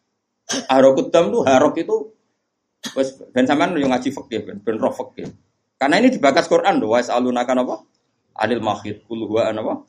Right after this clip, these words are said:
"Adan fa'tazilun nisa" napa? "Fil mahid. Wala taqrabuhunna hatta" napa? "Yadhur."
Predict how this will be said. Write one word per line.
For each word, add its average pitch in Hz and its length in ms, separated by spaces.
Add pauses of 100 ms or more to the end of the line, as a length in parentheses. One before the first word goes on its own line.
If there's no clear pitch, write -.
(200)
"Adan 117 400
fa'tazilun 104 720
nisa" 104 320
napa? 110 320 (320)
"Fil 95 160
mahid. 95 320 (320)
Wala 98 240
taqrabuhunna 107 800
hatta" 107 320
napa? 101 320 (160)
"Yadhur." - 400